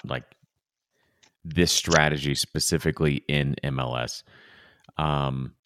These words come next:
we've talked about it before, this idea that all the money spent on forwards,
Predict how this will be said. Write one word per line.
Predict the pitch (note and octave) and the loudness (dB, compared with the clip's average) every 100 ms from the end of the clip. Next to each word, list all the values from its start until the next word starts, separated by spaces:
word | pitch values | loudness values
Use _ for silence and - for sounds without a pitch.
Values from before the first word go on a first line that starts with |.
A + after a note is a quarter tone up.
| - | -8
we've | F2+ F2+ | -2 2
talked | - F#2 | 4 4
about | F2 F2+ | 6 6
it | E2 | 4
before, | D#2 F2 E2+ | 0 4 6
this | E2 | 6
idea | D#2+ D2+ D#2 D2+ | 2 2 2 2
that | D2 | 2
all | C#2+ D#2 | 4 4
the | D2+ | 4
money | D#2 D2+ | 2 0
spent | - D#2+ D2+ | -2 0 0
on | D2 C#2+ | 0 -4
forwards, | - D#2 D#2 D2+ D2 C#2 - | 0 2 4 4 0 -2 -12